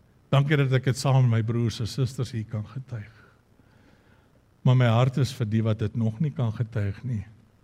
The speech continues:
My oë is op U gerig, Here, want net U kan oë oopmaak. Dat ons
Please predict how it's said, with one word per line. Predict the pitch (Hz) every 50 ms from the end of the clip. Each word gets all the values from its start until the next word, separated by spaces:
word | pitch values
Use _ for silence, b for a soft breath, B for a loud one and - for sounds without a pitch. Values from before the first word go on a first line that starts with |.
| _ _ _ _ _ _ _ -
My | 113 127 156
oë | 156 151 151 143
is | 131 -
op | 135 127 160
U | 156 147 143
gerig, | - - 135 120 113 101 - 120
Here, | 113 110 110 104
want | 107 107 98 104
net | 107 113 113 110 -
U | - 147 131 123 131
kan | - 117 104 127
oë | - 156 131 123 127 135 - 135
oopmaak. | 117 110 113 - 107 95 92 90 87 - - - - _ b b b b b b b b b b b b b b b b b _ _ _ _ _ _ _ _ _ _ _ _ _ _ _ _ _ -
Dat | 110 107 - - - -
ons | 190 117 107 92